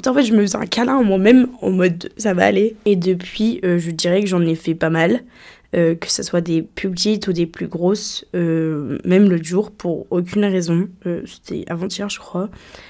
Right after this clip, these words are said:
j'étais dans mon lit et on s'apprêtait à repartir en ville et en fait, euh, j'ai un peu commencé à paniquer alors qu'il y avait aucune raison. Et du coup, vraiment, j'ai, j'ai mis mes écouteurs et c'est ce que je vais parler un peu plus tard, de quelle musique je mettais.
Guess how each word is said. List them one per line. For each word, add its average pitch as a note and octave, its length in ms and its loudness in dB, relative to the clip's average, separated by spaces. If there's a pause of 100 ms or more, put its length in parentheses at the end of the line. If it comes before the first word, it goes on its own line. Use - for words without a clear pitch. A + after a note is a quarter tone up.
(160)
j'étais - 220 -4
dans E3 160 0
mon G#3+ 160 6
lit F#3+ 320 4
et - 20 0
on E3 180 0
s'apprêtait F3 440 -6
à E3+ 180 -2
repartir F3 520 -6
en E3+ 80 -2
ville F#3 300 -4
et F3 60 -2
en E3 80 -6
fait, A3 300 -8
euh, F3 140 -6 (520)
j'ai - 120 -6
un E3+ 40 -4
peu G3 140 -4
commencé A#3+ 280 -2
à F#3+ 40 -4
paniquer F3 480 -4
alors F3 200 -4
qu'il F3 160 -8
y F3 40 -10
avait E3 100 -2
aucune F3 180 -6
raison. A3 380 -4 (320)
Et F#3 80 0
du E3+ 180 0
coup, G#3+ 100 2
vraiment, G3+ 300 0
j'ai, F3+ 280 -2
j'ai - 160 -4
mis F#3 120 2
mes G#3 200 0
écouteurs G3 360 -8
et - 80 -8
c'est - 160 -12
ce - 60 -14
que - 100 -12
je F#3+ 100 -6
vais F#3+ 80 -4
parler G3+ 260 -6
un - 20 -8
peu F3+ 140 -6
plus - 160 -18
tard, F3 300 -8
de F3 180 -4
quelle G3+ 220 0
musique G3 420 -2
je - 40 -2
mettais. F#3 360 0